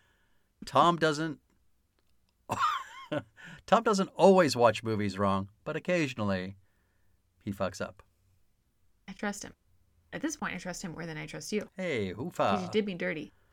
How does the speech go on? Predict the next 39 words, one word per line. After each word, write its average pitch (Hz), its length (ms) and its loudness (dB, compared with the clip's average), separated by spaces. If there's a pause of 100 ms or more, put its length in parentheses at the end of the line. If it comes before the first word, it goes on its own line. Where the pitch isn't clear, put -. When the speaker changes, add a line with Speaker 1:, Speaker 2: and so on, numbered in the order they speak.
(140)
Speaker 1:
<laughs> - 380 -14
I - 640 6 (120)
didn't 202 360 -2
do 139 120 -4
you 123 160 -2
dirty. 139 680 2 (320)
Come 165 140 6
on. 98 320 2
Speaker 2:
It - 140 -6
did. - 360 -10 (1040)
Ice 202 220 -6
Pirates. 180 360 -8
You 208 100 -4
have 226 120 -6
to 247 80 -8
ask 226 260 -6
Ice 220 200 -4
Pirates. 190 440 -6
It's 175 120 -14 (120)
so 214 140 -4
fucking 220 380 -6
good. 208 260 -4
Na, 196 160 -6
na, 214 500 -2
Speaker 1:
That 190 60 2
Speaker 2:
na. 196 60 2
Speaker 1:
movie 214 160 4
has 196 200 8
a 170 40 0
Speaker 2:
Oh, - 20 0
Speaker 1:
space 202 360 4
Speaker 2:
fuck 208 80 0
it, 170 40 8
is 165 40 10
it? 131 140 6
Speaker 1:
herpy. 110 260 0
<laughs> - 40 -20 (2250)
Speaker 2:
Oh, 226 80 -4
fuck, - 240 -14